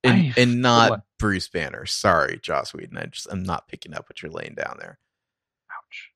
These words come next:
Speaker 2: Uh, I feel like if you're Scarlett Johansson, I mean, come on, at this point, you have done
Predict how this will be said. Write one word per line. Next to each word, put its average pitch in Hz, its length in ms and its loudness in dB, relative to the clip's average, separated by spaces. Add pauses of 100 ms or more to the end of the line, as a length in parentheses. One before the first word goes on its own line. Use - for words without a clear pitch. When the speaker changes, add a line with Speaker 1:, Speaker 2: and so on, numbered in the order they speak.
Speaker 2:
Uh, 143 260 4 (100)
I 156 140 0
feel 208 480 4
like 113 440 4 (760)
if 110 140 -14
you're 170 120 6
Scarlett 131 380 4
Johansson, 104 600 -8 (140)
I 110 100 -6
mean, 101 280 -8
come 139 160 -4
on, 95 120 0
at - 120 -20
this 180 120 -12
point, 90 400 0
you 185 200 4
have 92 320 0
done 107 400 4